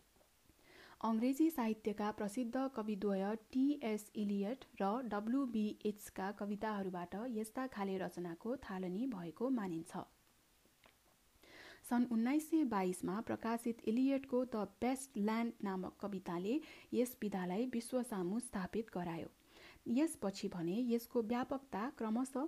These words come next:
बढ्दै गयो र यो विधा लगभग सबैतिर फैलिन थाल्यो। नेपाली साहित्यमा भने दुई हजार एक्काइसमा प्रकाशित मदन रेग्मीको आजा जुझे पहाड र घाउको आँखालाई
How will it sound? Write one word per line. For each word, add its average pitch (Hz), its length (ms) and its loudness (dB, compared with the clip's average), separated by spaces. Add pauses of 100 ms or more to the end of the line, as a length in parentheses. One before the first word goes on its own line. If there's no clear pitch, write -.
बढ्दै 196 480 2
गयो 226 240 -2 (120)
र 202 140 0
यो 254 260 0
विधा 220 260 0
लगभग 202 380 -2
सबैतिर 233 640 0
फैलिन 180 440 -2
थाल्यो। 175 320 -6 (640)
नेपाली 247 400 6
साहित्यमा 208 580 0
भने 190 400 0
दुई 233 280 4
हजार 226 360 2
एक्काइसमा 202 580 -2
प्रकाशित 208 680 -2
मदन 226 360 2
रेग्मीको 202 560 2
आजा 220 420 2
जुझे 196 360 -2
पहाड 190 480 -4 (400)
र 208 120 2
घाउको 202 500 0
आँखालाई 202 640 0